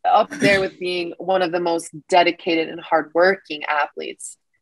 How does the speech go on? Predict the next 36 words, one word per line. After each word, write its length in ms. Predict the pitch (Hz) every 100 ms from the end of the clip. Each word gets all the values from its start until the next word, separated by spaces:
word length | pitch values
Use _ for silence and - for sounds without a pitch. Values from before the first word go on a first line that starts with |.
| -
Um, 180 | 165 165
his 220 | 190 160
gifts 360 | 160 190 190 -
come 380 | - 180 175 165
from 200 | 160 165
his 580 | 170 151 147 - - - _ _ _ _ _ -
perseverance 800 | 170 - 156 147 160 160 151
and 100 | 151
his 120 | 147 139
dedication 840 | 147 143 - 147 143 147 139 143 - - -
to 160 | 214
the 100 | 190
craft 480 | 170 - 175 175 156
and 140 | 160 156
learning. 280 | 175 160 151
He's 240 | 277 254
very 260 | 214 277 233
nerdy 580 | 165 185 240 190 143 147
about, 480 | 170 165 156 139 -
you 140 | 180
know, 140 | 175 143
swimming. 500 | - 196 208 131 113 _ _ _ -
So 680 | - 202 185 170 165 160 -
I 60 | 190
don't 100 | 208
know 60 |
if 100 | 202
you've 80 | 202
ever 140 | 175 180
seen 200 | 180 175
his 180 | 165 151
breakdowns, 800 | 165 170 170 165 156 160 160 -
you 140 | 170
know, 140 | 170 156
on 120 | 156
YouTube 560 | 160 175 - 147 151